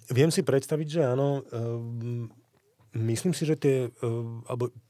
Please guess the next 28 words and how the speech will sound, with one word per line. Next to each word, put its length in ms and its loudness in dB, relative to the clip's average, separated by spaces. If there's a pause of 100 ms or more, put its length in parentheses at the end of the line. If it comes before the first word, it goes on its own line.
(160)
ten, 300 0
ten 180 -2
oteň, 400 0
ktorý 260 -6
si 220 -8
ty 100 -12
spomenul, 640 -4 (440)
vychádza 420 4
z 100 4
niečoho, 280 4
čo 120 0
v 80 -2
podstate 400 0
máme 340 4
v 140 2
určitej 600 0
miere 360 2
aj 80 0
u 60 -2
nás, 180 0
a 80 -2
tým 200 -4
je 100 -2
účinná 360 -2
lútosť. 440 -2
Čiže 220 -8
to 100 0
funguje, 560 6